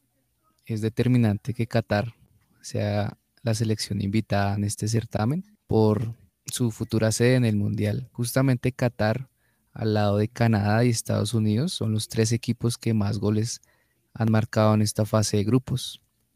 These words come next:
Muy a pesar de que Estados Unidos no generó el, el, no generó una presentación esperada, pero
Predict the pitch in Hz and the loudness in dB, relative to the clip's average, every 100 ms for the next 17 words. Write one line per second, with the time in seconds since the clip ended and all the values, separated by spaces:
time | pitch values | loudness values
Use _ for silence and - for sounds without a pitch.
0 | _ _ _ 120 120 123 131 131 120 110 | _ _ _ -2 2 4 4 2 2 2
1 | 101 - 113 - 104 101 107 107 104 101 | 0 -4 -4 0 2 2 2 0 2 0
2 | 110 - - _ - 117 113 120 120 110 | -2 -6 -10 _ 0 2 4 6 6 6
3 | 104 107 110 110 - - - _ _ 120 | 4 2 0 -2 -8 -12 -18 _ _ 2
4 | 120 127 131 117 113 120 120 123 120 113 | 4 4 4 2 2 0 2 2 2 0
5 | 101 107 107 - 104 104 135 - 117 107 | 0 -2 -2 -2 0 0 0 0 0 0